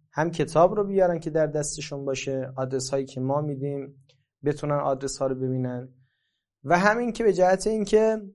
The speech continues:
این مبانی از ذهن فراموش نشه، قلم و خودکار محضر مبارک شما باشه و اینها رو بنویسید، یادداشت کنید، داشته باشید برای همیشه.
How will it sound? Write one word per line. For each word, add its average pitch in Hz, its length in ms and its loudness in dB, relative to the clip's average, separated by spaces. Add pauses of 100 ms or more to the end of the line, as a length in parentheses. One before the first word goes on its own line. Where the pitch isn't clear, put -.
(140)
این 190 320 4
مبانی 151 420 6
از 131 200 0
ذهن 147 240 -2
فراموش 151 600 -2
نشه، 208 520 -4
قلم 170 280 2
و 175 60 4
خودکار 151 680 2 (180)
محضر 131 380 -2
مبارک 127 420 -2
شما 127 340 -6
باشه 202 500 -4 (520)
و 160 480 6
اینها 135 360 0
رو 175 440 6 (240)
بنویسید، 190 680 0
یادداشت 143 480 -2
کنید، 175 240 -4
داشته 123 320 -6
باشید 151 300 -4
برای 120 220 -4
همیشه. 98 400 -8